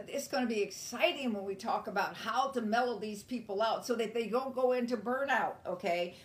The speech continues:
When she draws near to burnout, the project is, uh, uh, when the project is too much, she swings into the dependent mode, self-indulgent and selfish. This self-indulgent, uh, indulgence can be a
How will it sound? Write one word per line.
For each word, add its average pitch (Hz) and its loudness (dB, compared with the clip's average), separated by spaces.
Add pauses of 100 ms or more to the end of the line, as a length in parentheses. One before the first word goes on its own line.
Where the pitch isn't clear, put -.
When 220 -2
she 233 -4
draws 233 2
near 240 2
to 190 -2
burnout, 214 0
the 185 -4
project 208 -2
is, - -6 (120)
uh, 185 0 (100)
uh, 180 2
when 190 0
the 185 -2
project 226 2
is 190 -8
too 233 -6
much, 196 -2
she 214 -8
swings 240 0
into 214 -4
the 214 -4
dependent 233 -2
mode, 175 -2
self-indulgent 226 2
and 214 -4
selfish. 202 -2 (540)
This 262 4
self-indulgent, 240 2 (120)
uh, 180 2
indulgence 202 0
can 202 0
be 233 -2
a 220 -2